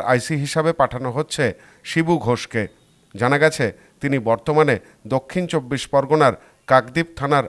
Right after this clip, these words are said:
আইসি পদে ছিলেন। জানা গিয়েছে, সামনেই লোকসভা ভোট। ভোটের নিয়ম মেনেই আগেভাগে বদল করা হলো পুলিশ আধিকারিকদের। বনগাঁ পুলিশ জেলার একাধিক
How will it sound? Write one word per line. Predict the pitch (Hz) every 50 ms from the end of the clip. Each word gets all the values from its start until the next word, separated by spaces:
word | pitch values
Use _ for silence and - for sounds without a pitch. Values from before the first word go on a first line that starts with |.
| -
আইসি | - 123 127 120 - -
পদে | - 131 120 110 113
ছিলেন। | 107 - - 113 113 113 101 82 - _ _ _ _ _ _ _ _ _ _ _ _ _ -
জানা | - 135 139 156 160
গিয়েছে, | 160 175 190 165 - - 135 107 - - _ -
সামনেই | - - 139 139 139 147 160 175 185
লোকসভা | 170 151 139 - - - 120 104 110 101
ভোট। | 95 107 110 107 - _ _ _ _ _ _ _ -
ভোটের | 101 92 127 127 - 165 160
নিয়ম | 151 135 135 135 123 127 120 117
মেনেই | 123 135 151 156 131 98 - - _ _ _ _ -
আগেভাগে | 117 127 131 160 151 127 147 160 170 165
বদল | 131 127 120 123 131 131
করা | 117 - 127 127 120
হলো | 110 151 151 135 101 - - - _ _ _
পুলিশ | - 147 156 160 160 - - -
আধিকারিকদের। | 101 113 110 113 - 117 104 101 92 92 101 117 110 - - _ _ _ _ _ _ _ _ _ _
বনগাঁ | - 127 139 151 165 175 175 175
পুলিশ | - 156 156 165 160 143 117
জেলার | 127 165 160 156 123 - - - - _ _
একাধিক | - 123 - 147 151 135 147 165